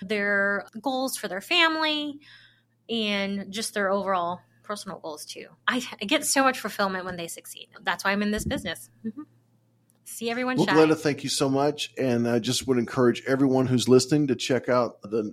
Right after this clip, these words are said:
Speaker 2: next edition of the Awesome Women's Magazine to see Glenda. It's a fantastic photo and a, a fantastic hour that we spent learning a little bit more about you and what you think and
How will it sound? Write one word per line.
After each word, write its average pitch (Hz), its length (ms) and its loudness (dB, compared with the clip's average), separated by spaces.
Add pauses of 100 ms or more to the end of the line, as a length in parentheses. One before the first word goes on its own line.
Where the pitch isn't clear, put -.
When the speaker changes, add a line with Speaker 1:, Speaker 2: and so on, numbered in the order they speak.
Speaker 2:
next 123 260 -2
edition 117 360 2
of 107 160 -2
the 110 100 0
Awesome 117 380 -2
Women's 117 320 -2
Magazine 113 560 -2
to 156 100 -14
see 113 460 -6 (120)
Glenda. 123 540 6 (240)
It's - 80 -6
a 107 180 4
fantastic 127 840 0
photo 135 640 2
and 110 260 -4
a, 101 260 -6 (180)
a 101 60 -8
fantastic 110 720 -6 (220)
hour 117 240 6
that 117 100 4
we 110 140 2
spent - 360 -4
learning 123 220 2
a 120 60 4
little 120 160 4
bit 120 160 2
more 117 160 -4
about 101 240 -6
you 156 200 -6
and 117 120 -8
what - 160 -6
you 107 80 -8
think 135 480 -8
and 104 380 -8